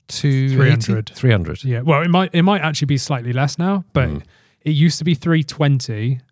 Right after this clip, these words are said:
Speaker 2: I would say it's at three hundred now.
Speaker 1: Okay.
Speaker 2: Uh, and that is just, you know.
Speaker 1: So my gut instinct straight away
Speaker 2: Yep.
Speaker 1: is to say the problem with the Nintendo option,
Speaker 2: Yes.
Speaker 1: if this was real life,
Speaker 2: Yes.
Speaker 1: is that it's coming up to seven years old.
Speaker 2: Yes.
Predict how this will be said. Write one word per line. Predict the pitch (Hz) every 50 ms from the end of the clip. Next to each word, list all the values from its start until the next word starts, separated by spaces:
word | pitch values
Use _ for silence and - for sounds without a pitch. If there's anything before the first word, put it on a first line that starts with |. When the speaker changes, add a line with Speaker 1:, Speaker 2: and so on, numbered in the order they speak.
| _ _ -
Speaker 2:
I | 135 135
would | 127 127 117 -
say | - - 147 131 127
it's | 120 - - -
at | - _
three | - - 139 120 113
hundred | 110 120 117 110 107 110 101 -
now. | 107 104 104 107 - - - 104
Speaker 1:
Okay. | - - - - - _ _ _ _ -
Speaker 2:
Uh, | 127 123 117 120 120 117 123
and | 131 131 123
that | 127 123 127 127
is | 123 117 107 - - - _ _ -
just, | - 123 - - - _ _ _ _ -
you | 127 113
know. | 92 92 101 101 _ _ _ _ -
Speaker 1:
So | - - 156
my | 156 170 175
gut | 143 - 233 185 120 -
instinct | - 127 113 98 - - 98 90 -
straight | - - 101 95 87
away | 85 82 73 71 80 - _ _ _ -
Speaker 2:
Yep. | 151 - _ _ _ _ _ -
Speaker 1:
is | 117 107 - -
to | - -
say | - - 117 101 98 101 90
the | - 117 113
problem | - - 175 165 - 180 175 175
with | 170 165 151 156 - 143 - -
the | - 131
Nintendo | 123 123 117 123 - - 175 160 113 85 73 71
option, | - - - - - 90 110
Speaker 2:
Yes. | 139 135 120 - - - - - -
Speaker 1:
if | 127 117
this | - 135 123 -
was | 127 107
real | 110 110 120 120 98 85
life, | 73 76 78 104 - - - -
Speaker 2:
Yes. | 143 151 170 160 - - - - - - - _ _ _ -
Speaker 1:
is | 135 127 117 - -
that | 123 120 117 - -
it's | - 120 110 - - - -
coming | - - - - 139 135 139 131 127 -
up | 143 131 - -
to | - 120
seven | - 127 107 98 101
years | 92 87 85
old. | 92 87 98 120 - - - _ _ -
Speaker 2:
Yes. | 139 143 123 - - - - - - -